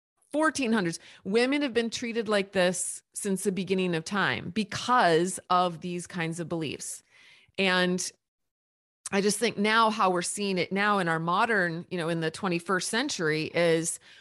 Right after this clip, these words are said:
we're seeing, what I'm seeing and what I've experienced is even in the church, women are viewed as less than. And I know they pay lip service. Churches and religious leaders will pay lip service to,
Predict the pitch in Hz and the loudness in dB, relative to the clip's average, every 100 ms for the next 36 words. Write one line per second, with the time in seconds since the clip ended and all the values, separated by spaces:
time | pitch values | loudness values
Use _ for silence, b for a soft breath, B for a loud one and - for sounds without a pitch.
0 | B 190 214 247 - 226 202 175 185 185 | B 2 2 2 -2 -2 0 2 2 2
1 | 240 262 - 185 170 165 175 175 160 - | 0 -2 -6 -4 -2 0 2 2 0 -4
2 | - 226 196 156 156 - - 170 160 - | -4 0 2 2 -2 -4 0 0 0 -8
3 | - 214 240 254 214 180 - 254 190 160 | -4 -2 0 0 0 -2 -2 0 2 2
4 | - - - b b b b 190 214 233 | -2 -10 -12 b b b b 0 2 2
5 | 240 185 196 170 190 196 196 - 170 165 | 2 2 0 -2 -2 0 0 0 0 0
6 | 170 170 - _ _ _ _ _ _ _ | -2 -6 -12 _ _ _ _ _ _ _
7 | _ - 185 240 - - 147 95 82 190 | _ -6 -2 0 0 0 0 0 -2 0
8 | 220 208 220 247 320 277 - 247 185 160 | 2 2 0 0 0 -4 -4 -2 -2 -2
9 | 151 - 285 285 294 359 349 - - _ | -4 -4 -2 -2 0 -2 -4 -10 -12 _
10 | _ _ _ _ _ _ - 254 254 262 | _ _ _ _ _ _ -2 -2 0 0
11 | 254 240 190 180 175 - 196 214 220 220 | 0 0 0 0 -2 -4 -2 -2 -2 -2
12 | 208 202 185 180 202 185 185 214 - 247 | 0 0 -2 -2 -2 0 0 -2 0 0
13 | 247 262 - 190 | 2 -2 0 0